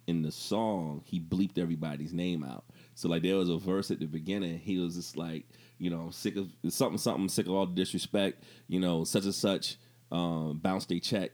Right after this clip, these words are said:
and when he, and when he said the name, they bleeped it, and,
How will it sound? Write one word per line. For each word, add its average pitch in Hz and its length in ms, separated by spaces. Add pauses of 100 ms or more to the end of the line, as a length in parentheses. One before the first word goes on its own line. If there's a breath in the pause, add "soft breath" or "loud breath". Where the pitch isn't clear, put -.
(120)
and 87 140
when 90 120
he, 101 240
and 87 200
when 85 100
he 95 80
said 90 240
the 87 80
name, 87 380
they 80 80
bleeped 90 400
it, 78 240
and, 78 200